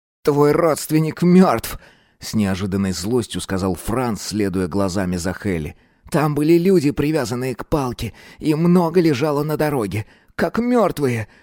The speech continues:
в крови, и эти страшилища всюду, а Питер, он тоже лежал, его зарубили!» Чарли знал, что это правда. Он слышал и видел приятеля, но одновременно он видел двух существ, пыхтевших за дверью,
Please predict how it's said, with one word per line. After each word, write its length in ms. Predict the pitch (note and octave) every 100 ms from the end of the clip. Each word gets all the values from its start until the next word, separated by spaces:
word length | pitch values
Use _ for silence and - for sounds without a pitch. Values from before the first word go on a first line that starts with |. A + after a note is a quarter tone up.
| _
в 160 | - -
крови, 640 | G#3 G#3 G#3 A3+ D#3+ C3 - - -
и 100 | -
эти 340 | B2 C#3 C#3 B2+
страшилища 840 | - D3 D3 - D#3+ G2+ - C3+
всюду, 440 | - E3 B2+ F#2+
а 120 | A2+ A#2+
Питер, 560 | - G#3+ G3 C#3 G#2 - - _ -
он 220 | C#3 A#2 A#2+
тоже 320 | F#3 D3 C3
лежал, 560 | C#3+ B2+ D3 A2+ F#2+ - - _ _ -
его 400 | C3 E3 D#3+ C#3+
зарубили!» 840 | F3 F#3 F#3+ G#3 G3 C#3 A#2 - _ _ _ _ _ _ _ _ _ _
Чарли 380 | - G2 E2+ E2
знал, 320 | D#2+ F2+ A2
что 220 | B2 F#2
это 140 | F2 E2
правда. 500 | - E2+ B1 - - _ _ _ -
Он 200 | B2 G2+
слышал 500 | - A#2+ - G2+ G2+
и 40 |
видел 340 | G#2+ A2 F#2
приятеля, 600 | - E2+ D#2 C#2 A1+ - - _
но 180 | - G2+
одновременно 720 | F#2+ G#2+ F#2+ G#2 A2+ B2 G#2+
он 140 | G2 F#2+
видел 280 | A#2 G2+
двух 320 | F#2 F#2 A#2+ -
существ, 680 | A#2+ A#2+ - G2 E2+ - -
пыхтевших 720 | G#2 F2+ - G2+ F2+ - F2
за 180 | D#2+ E2+
дверью, 480 | E2 G#2+ A#2 A#2